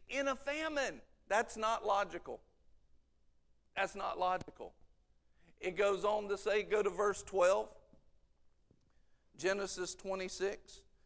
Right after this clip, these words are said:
and verse twelve. "Now I-, Isaac sowed in that land and reaped in the same year a hundredfold." He didn't just reap a little. He reaped it all.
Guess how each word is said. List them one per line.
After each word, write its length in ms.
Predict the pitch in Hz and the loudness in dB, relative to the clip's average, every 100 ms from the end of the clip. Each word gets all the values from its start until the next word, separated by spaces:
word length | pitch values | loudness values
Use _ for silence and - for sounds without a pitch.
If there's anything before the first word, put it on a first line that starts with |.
| - | -8
and 180 | 165 170 | -6 0
verse 240 | 185 190 | 2 2
twelve. 400 | - 196 208 170 - - - | 0 0 2 0 -4 -20 -4
"Now 160 | 170 185 | 2 6
I-, 260 | 190 202 190 196 214 | 6 4 2 4 6
Isaac 220 | 208 220 - | 4 0 -2
sowed 380 | - 214 214 202 | 2 6 6 4
in 120 | 202 | 0
that 220 | 196 190 | 0 0
land 420 | 185 190 202 226 226 _ - - | 0 0 -2 -6 -12 _ -12 -2
and 280 | 185 180 | -2 0
reaped 360 | 185 226 - - | 0 0 -2 -2
in 140 | 214 | 0
the 120 | 196 185 | 0 -2
same 560 | - 220 240 254 254 | 0 0 2 0 -2
year 640 | 233 262 285 214 147 147 156 - - - | -4 -4 2 2 2 0 -4 -18 -20 -4
a 180 | 156 160 | 2 2
hundredfold." 840 | 175 175 165 180 165 - 147 117 - _ - _ _ _ _ _ _ _ _ | 2 -4 -4 -6 -6 -8 -6 -6 -10 _ -20 _ _ _ _ _ _ _ _
He 220 | 254 285 | -4 -2
didn't 340 | 294 302 269 226 | 0 -2 -4 -2
just 300 | 254 254 208 | 2 2 2
reap 340 | 226 277 - | 0 0 2
a 40 | 220 | 4
little. 520 | 214 285 269 180 214 - - - - | 6 6 4 0 -4 -18 -20 -18 -2
He 260 | 294 311 | 2 4
reaped 420 | 285 294 294 294 | 4 2 0 0
it 160 | 269 262 | 4 6
all. 540 | 277 285 233 - - | 8 8 6 0 -12